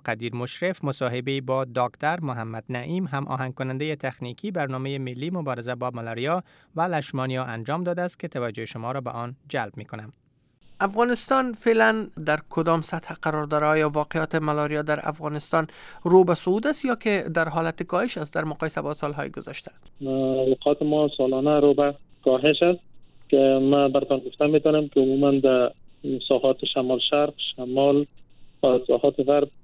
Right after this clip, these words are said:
Speaker 3: تقریباً واقعات نوع پی اف است، بیخی کم است.
Speaker 2: مهم.
Speaker 3: و صرف در ساحات شرقی وطن ما واقعات پی اف زیادتر دیده می‌شود در ساحات، اه، جنوب شرقی.
Speaker 2: اه، دکتر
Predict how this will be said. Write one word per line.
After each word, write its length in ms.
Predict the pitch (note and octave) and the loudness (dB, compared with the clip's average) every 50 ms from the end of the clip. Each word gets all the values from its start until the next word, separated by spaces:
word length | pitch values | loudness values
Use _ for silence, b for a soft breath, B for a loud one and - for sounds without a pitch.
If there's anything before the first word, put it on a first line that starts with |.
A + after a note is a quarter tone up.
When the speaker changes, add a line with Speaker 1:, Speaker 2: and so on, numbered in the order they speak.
| - - - - | -20 -20 -6 -6
Speaker 3:
تقریباً 340 | C3 B2 - C#3 C3+ C#3+ | -6 2 2 4 6 6
واقعات 500 | C#3 C3 B2+ A#2+ - - - C3+ C3+ - | 6 6 4 4 4 4 2 2 4 2
نوع 320 | C#3+ C3+ C3+ C3 C3 C3+ C3 | 0 0 2 4 6 4 4
پی 260 | C3 - C3+ B2+ C#3 | 4 2 4 4 4
اف 180 | C#3 - - D3+ | 2 4 2 4
است، 200 | D3 D3 D3 - - - _ - - - _ - | 4 4 2 -4 -14 -20 _ -20 -20 -20 _ -14
بیخی 340 | C3+ B2 C3 - - - D3 | 2 2 2 4 4 2 2
کم 260 | - - E3 E3 E3+ | 4 4 2 4 4
است. 140 | F3 E3+ E3+ E3+ - - - D#3 | 2 2 0 -6 -16 -16 -6 0
Speaker 2:
مهم. 200 | D#3+ C3+ C3+ C#3 | 0 0 0 2
Speaker 3:
و 40 | |
صرف 160 | C#3 D#3+ C3+ - - | 0 0 0 2 2
در 260 | D3+ C#3 C#3+ C#3+ C#3 C#3 - | 4 6 6 4 2 0 -2
ساحات 320 | C3 A#2+ A#2+ D3 D3 C#3+ - D3+ D3 D3 D3 - - - - - - - - - - - - - | -2 -2 2 2 0 4 6 4 4 4 2 -6 -20 -20 -20 -20 -20 -20 -20 -6 -2 -2 2 2
شرقی 380 | C3+ - - - - D#3 D#3 | 2 2 2 4 4 6 8
وطن 320 | D3+ C#3+ C3 - D3+ D3 D3+ | 8 6 4 2 0 0 0
ما 340 | D#3 D#3+ D#3+ D#3+ E3 D#3+ - _ - - | -2 -2 0 0 0 -2 -4 _ -12 -2
واقعات 420 | C#3+ B2+ B2+ - - C#3 C#3 - C#3 | -2 -2 -2 2 0 0 2 2 -2
پی 260 | - - - C3+ D3 | -2 2 4 4 4
اف 60 | C#3 - - - | 2 2 -8 -4
زیادتر 280 | - B2+ A#2+ - C#3 C3+ | 0 0 2 4 2 0
دیده 280 | C3+ C3 C3 C3 C#3 C#3 | 2 0 -2 0 0 0
می‌شود 420 | C#3+ D3 C#3+ - D3+ D3 D3 C#3 | 0 -4 -2 0 0 2 2 2
در 180 | B2+ B2 B2+ - - - - - - | 2 0 -2 -6 -14 -20 -20 -2 0
ساحات، 220 | C3+ C3+ C3+ - | 2 2 4 6
اه، 140 | C#3+ C#3 C3+ - - b b b b - _ - - D#3 D3+ C#3 B2+ B2 B2 B2 A#2+ A#2 | 4 4 4 0 -10 b b b b -20 _ -20 -20 -12 -4 0 2 4 4 4 4 4
جنوب 240 | B2 C3+ C3 A#2+ - | 4 4 4 4 2
شرقی. 380 | - A#2+ A2+ A2+ - - A2+ - - - - _ - | 0 -2 -2 0 -2 -2 -2 -2 -6 -18 -14 _ 2
Speaker 2:
اه، 160 | A3 A3 A3+ | 2 2 2
دکتر 540 | A3 A3 A3+ A#3 A3+ A#3 D4 D#4 - G4+ | 2 2 2 2 2 2 -4 -4 -2 -2